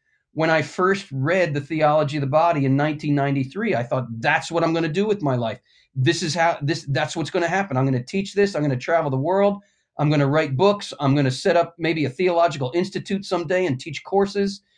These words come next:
and people are gonna come take these courses." And that all has unfolded.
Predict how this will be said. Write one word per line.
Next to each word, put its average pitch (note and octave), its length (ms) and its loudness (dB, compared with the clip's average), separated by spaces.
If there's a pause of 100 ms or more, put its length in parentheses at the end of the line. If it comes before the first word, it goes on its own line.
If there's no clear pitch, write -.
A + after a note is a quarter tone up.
(240)
and C3+ 140 0
people F3 280 -4
are D3+ 60 -2
gonna D3 180 0
come E3+ 340 0
take G3 260 -2
these G3 160 -4
courses." F#3 540 -6 (580)
And D#3 220 2
that F3 260 0
all F#3+ 240 6
has F#3 300 0
unfolded. F3+ 760 0